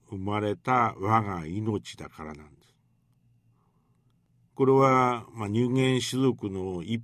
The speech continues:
匹としてですね、一匹として生まれ出たふるさとが母親の体内であるということです。なぜ故郷が恋しいかと言いますと、故郷の、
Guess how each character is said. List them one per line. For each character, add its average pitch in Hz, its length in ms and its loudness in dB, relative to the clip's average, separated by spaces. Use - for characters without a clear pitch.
匹 82 220 -14
と 80 160 -12
し - 140 -20
て 85 120 -10
で 85 160 -12
す - 160 -20
ね、 71 400 -18
一 123 200 -4
匹 90 320 -8
と 98 140 -4
し 87 40 -12
て - 160 -10
生 90 120 -6
ま 117 180 -2
れ 120 120 0
出 117 160 -4
た 107 200 -4
ふ - 140 -14
る 110 120 -6
さ 110 180 -6
と 92 160 -8
が 120 380 0
母 90 340 -10
親 98 240 -4
の 127 180 -6
体 90 300 -10
内 78 220 -10
で 113 140 -6
あ 87 80 -8
る 73 120 -18
と - 60 -20
い 98 80 -10
う 87 80 -10
こ 87 120 -18
と 82 120 -18
で 69 100 -20
す。 - 60 -20
な 165 220 2
ぜ 160 220 6
故 135 240 0
郷 123 240 4
が 113 200 0
恋 113 280 2
し 110 220 -4
い 87 40 -6
か 101 160 -6
と - 100 -14
言 85 120 -8
い 85 60 -8
ま 85 160 -10
す - 120 -20
と、 131 440 -2
故 139 200 0
郷 110 300 2
の、 139 400 -2